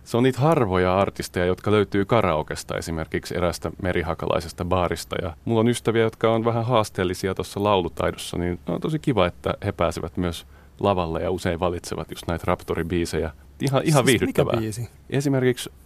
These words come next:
Speaker 1: Oi Baby, ja mun mielestä
Speaker 2: Oi Baby,
Speaker 1: mulle tulee
Speaker 2: joo.
Speaker 1: mieleen myös Debbie Gibson erään ystäväni
Speaker 2: Hmm.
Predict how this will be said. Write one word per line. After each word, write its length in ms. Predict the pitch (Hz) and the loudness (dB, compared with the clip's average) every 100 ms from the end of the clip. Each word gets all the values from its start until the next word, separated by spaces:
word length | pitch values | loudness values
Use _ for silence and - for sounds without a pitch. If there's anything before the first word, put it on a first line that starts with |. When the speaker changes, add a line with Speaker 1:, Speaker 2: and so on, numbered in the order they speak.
| - - - | -20 -20 -8
Speaker 1:
Oi 200 | - 123 | 0 0
Baby, 400 | 98 113 110 92 | 4 4 6 4
ja 180 | 95 95 - | 4 2 0
mun 140 | - 156 | -2 0
mielestä 380 | 180 135 - 160 | 2 0 0 2
Speaker 2:
Oi 80 | 135 | 2
Baby, 260 | 127 113 120 156 | 2 -2 -6 0
Speaker 1:
mulle 140 | 170 | 0
tulee 180 | 208 123 | 2 2
Speaker 2:
joo. 60 | 120 | 4
Speaker 1:
mieleen 380 | 131 110 107 - - | 4 4 2 0 0
myös 220 | 123 - 117 | 0 0 4
Debbie 240 | 135 101 | 4 4
Gibson 440 | 90 107 - - 80 | 4 2 0 -4 -2
erään 300 | 90 85 82 82 | 0 0 0 -2
ystäväni 440 | 87 - 80 82 80 | -6 -4 -4 -2 0
Speaker 2:
Hmm. 280 | 147 113 | 0 0